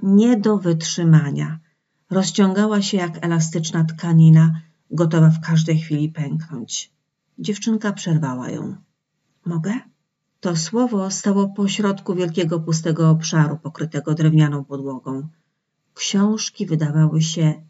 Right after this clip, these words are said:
niedosięgłe. Kobieta skinęła głową. „Tak, możesz”. Pokój skurczył się do normalnych rozmiarów. Dziewczyna mogła ich dotknąć, robiąc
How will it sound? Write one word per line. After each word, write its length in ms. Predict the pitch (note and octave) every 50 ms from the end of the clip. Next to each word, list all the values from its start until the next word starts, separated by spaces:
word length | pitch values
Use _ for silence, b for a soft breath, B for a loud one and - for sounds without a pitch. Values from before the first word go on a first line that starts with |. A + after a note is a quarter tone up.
| _ -
niedosięgłe. 1080 | F#3+ F#3 G3 G#3 G3+ G3 F3+ E3 - - - D#3+ D3 C3+ C3+ C3 - - C#3 C3+ C#3+ D#3 D#3+ - _ _ _ _ _ _ _ _ _ _
Kobieta 400 | - - G3 F#3+ F3 D#3+ D#3+ D#3
skinęła 500 | D#3+ D#3+ - - D3 C#3 C3+ C3+ C3 C3
głową. 540 | B2 D3 C#3 C3+ C3+ C3 C3 C3 C3+ D3 D#3+ - _ _ _ _ _ _ _ _ _ _ _
„Tak, 460 | - A#3 E3 - - - - _ _ _ _ _ _ _ _ _ _ _ -
możesz”. 720 | F#3 F3+ D#3 - - - - - - - - - _ _ _ _ _ _ _ _ _ _ _ _
Pokój 580 | - A#3 B3+ B3 - - G3 F#3+ G3+ G#3+ G#3+ G#3+ - _ -
skurczył 500 | - - - - G#3+ A3 - - G#3 G3+
się 160 | - - G3
do 120 | G3 F#3
normalnych 520 | F3+ F3+ F3+ E3+ F3 E3 E3 E3 E3+ D#3+ D#3+
rozmiarów. 800 | E3 D#3+ D#3+ D#3+ D#3 D3+ D3 D3 D3+ D#3+ D#3+ - - - - _ _ _ _ _ _ _ _ _ _ _ _ _ _ _ -
Dziewczyna 460 | G3+ G3+ G3 G3 G3+ A#3 A#3 A3 A3 G#3+
mogła 760 | A3 G#3+ A3 A3+ A3 G3+ G3+ G3+ G3+ G3+ G3+ G3+ F#3+ - - -
ich 220 | F3 E3 E3 D#3+
dotknąć, 640 | - G3 F#3+ F#3 D#3+ - - - F3 D#3+ D#3+ D#3+ E3
robiąc 640 | E3+ E3+ E3 D#3+ E3+ E3+ E3+ E3+ D#3+ - - -